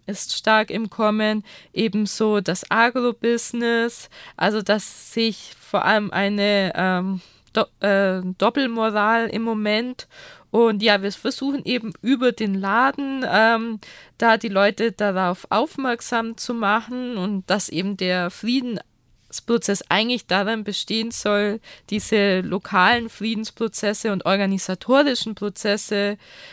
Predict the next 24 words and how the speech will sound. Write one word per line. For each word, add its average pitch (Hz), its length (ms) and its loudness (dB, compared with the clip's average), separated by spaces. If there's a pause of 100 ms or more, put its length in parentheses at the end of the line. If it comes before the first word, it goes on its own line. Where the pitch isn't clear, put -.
(120)
zu 240 200 0
stärken, 226 720 0
dass 196 220 -2
die 196 120 -8
Ge-, 196 380 -4 (420)
Dorf-, 214 600 0
äh, 196 220 2
kleinbäuerlichen 226 760 -2
und 208 120 -4
indigenen 208 540 -4
Gemeinden 208 500 -2
wieder 196 200 -4
mehr 196 220 -2
ihre 190 260 -2
Territorien 202 800 -2
sich - 320 -12
aneignen 233 600 -2
können 202 420 -2
und 185 200 -4
das 175 180 -4
Wissen, 220 400 0
das - 240 -6
sie - 120 -10
besitzen, 202 720 -6